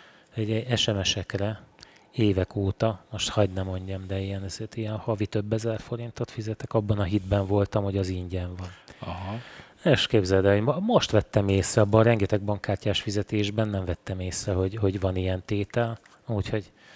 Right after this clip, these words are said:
Speaker 2: És nem
Speaker 1: hát
Speaker 2: is kevés, tehát az benne a röhely, hogy
Speaker 1: több ezer forint. Tehát, tehát évi, majd megmerem kockáztatni, hogy hetvenezer forintot eltapsoltam erre,
Speaker 2: Jó,
Speaker 1: S M S-ekre.
Speaker 2: emberek,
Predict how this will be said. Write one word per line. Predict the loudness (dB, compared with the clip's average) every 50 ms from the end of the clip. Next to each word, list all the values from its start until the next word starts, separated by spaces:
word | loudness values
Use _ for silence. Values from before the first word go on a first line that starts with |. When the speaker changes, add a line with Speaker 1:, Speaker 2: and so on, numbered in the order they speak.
| -20 -18 -14
Speaker 2:
És | -6 0
nem | 2 4
Speaker 1:
hát | 4 4
Speaker 2:
is | 4 6
kevés, | 6 6 6 6 4 -4 -4 -4 -2
tehát | 0 0 2 6 6
az | 4 4
benne | 4 0 0 0 0
a | 0
röhely, | 0 0 0 0 0
hogy | 0 2
Speaker 1:
több | 0 2 4 4
ezer | 4 6 6 6 4
forint. | 4 2 0 0 0 -2 -4 -6 -8 -14 -18 -18 -20 -6 0
Tehát, | 2 2 2 0 -4 -4 0
tehát | 0 0 0 -2 -2
évi, | 0 2 2 2 2 2 0 0 0 -4 -8 -20 -20 _ _ -6
majd | -2 0 2 2 4
megmerem | 2 2 2 2 0 0 0
kockáztatni, | 0 0 0 2 4 4 4 4 2 0 0 0 -2 -4
hogy | -2 0
hetvenezer | -2 -2 0 -2 -4 -2 -2 -2 -2 -2
forintot | -4 -4 -6 -6 -6 -6 -6 -4 -2
eltapsoltam | -2 -2 -2 -4 -6 -6 -6 -4 -6 -6 -6 -6 -8 -8 -8
erre, | -8 -8 -8 -8 -8 -10 -12 _ -14 -10 -6 -4 -2 2
Speaker 2:
Jó, | 4 4 6
Speaker 1:
S | 6
M | 4
S-ekre. | 2 0 -4 -8 -12 -6 2 6
Speaker 2:
emberek, | 8 8 10 10 8 8 6 4 2 0 -4 -6 -10